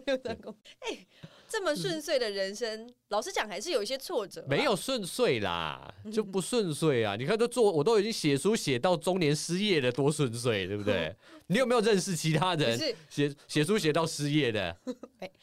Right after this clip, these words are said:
Speaker 2: 对。
Speaker 1: 有，有一本叫《失业一百天》。
Speaker 2: 啊，哎，对，对，对，对，对，对，对。
Speaker 1: 然后也是媒体同业。
Speaker 2: 哎，是，我的，有，有，有，有，我，有，有，呃，闻，
Speaker 1: 有这个印象吗？
Speaker 2: 有，有，有，有，
Speaker 1: 对。
Speaker 2: 有，闻他的威名了。
Speaker 1: 但我觉得这本书里面最让我笑出来的一个标题，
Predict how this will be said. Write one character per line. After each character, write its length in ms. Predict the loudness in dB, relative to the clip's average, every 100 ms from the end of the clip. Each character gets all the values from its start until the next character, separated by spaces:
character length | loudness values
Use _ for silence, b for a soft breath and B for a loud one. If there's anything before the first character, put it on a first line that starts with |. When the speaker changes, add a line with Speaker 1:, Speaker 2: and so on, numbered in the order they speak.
| -2
Speaker 2:
对。 100 | 0
Speaker 1:
有， 180 | 2 2
有 160 | 2 2
一 60 |
本 160 | 0 0
叫 80 | 0
《失 180 | -2 -4
业 80 | -4
一 80 | -4
百 100 | -10 -10
天》。 200 | -10 -4 0
Speaker 2:
啊， 380 | 2 2 2
哎， 180 | 2 0
对， 160 | 2 2
对， 160 | 2
对， 160 | 2 2
对， 140 | 2
对， 160 | 2 2
对， 120 | 2
对。 60 | 2
Speaker 1:
然 40 |
后 200 | 2 0 -4 b -10
也 140 | -8
是 100 | -6
媒 160 | -6 -6
体 140 | -8
同 220 | -8 -6
业。 120 | -6 -6 -4
Speaker 2:
哎， 160 | -2
是， 240 | -2 -4 -6
我 140 | -6
的， 100 | -4
有， 140 | -2 0
有， 100 | 0
有， 160 | 0 0
有， 140 | -2 0
我， 260 | 0 0
有， 140 | -2 -2
有， 160 | -4
呃， 260 | -4 -2 0
闻， 220 | 2 0
Speaker 1:
有 60 | 2
这 100 | 0
个 100 | 0
印 220 | 0 0
象 180 | 0 0
吗？ 40 |
Speaker 2:
有， 100 | 0
有， 160 | -2 -2
有， 0 |
有， 280 | -4 -6 -8
Speaker 1:
对。 40 |
Speaker 2:
有， 40 | -10
闻 140 | -10
他 100 | -6
的 80 | -4
威 220 | -4 -4
名 160 | -8 -8
了。 80 | -4
Speaker 1:
但 100 | -2
我 140 | -4
觉 120 | -4
得 100 | -8
这 120 | -6
本 200 | -6 -6
书 180 | -6 -10
里 140 | -10 -10
面 260 | -10 -10 -16 _
最 200 | -2 0
让 120 | 0
我 80 | -6
笑 280 | -4 -2 -2
出 160 | -4
来 180 | -6 -6
的 60 | -8
一 20 |
个 140 | -12
标 260 | -10 -6 -6
题， 260 | -10 -20